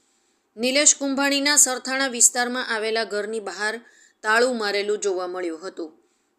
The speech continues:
પોલીસને જાણ થતાં જ દોડી આવી હતી અને કોંગ્રેસના કાર્યકરોની અટકાયત કરતા ઝપાઝપીના દ્રશ્યો જોવા મળ્યા હતા.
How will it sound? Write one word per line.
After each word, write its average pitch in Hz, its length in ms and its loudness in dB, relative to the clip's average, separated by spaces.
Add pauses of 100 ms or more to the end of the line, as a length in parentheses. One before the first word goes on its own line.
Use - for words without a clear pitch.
પોલીસને 277 540 4
જાણ 226 300 0
થતાં 226 380 -4
જ - 20 -10
દોડી 214 360 0
આવી 220 200 -2
હતી 226 280 -4
અને 240 180 -4
કોંગ્રેસના 214 580 0
કાર્યકરોની 208 680 -6
અટકાયત 214 540 -6
કરતા 240 500 -4 (360)
ઝપાઝપીના 240 760 0
દ્રશ્યો 202 400 0
જોવા 185 280 -4
મળ્યા 165 360 -8
હતા. 160 260 -8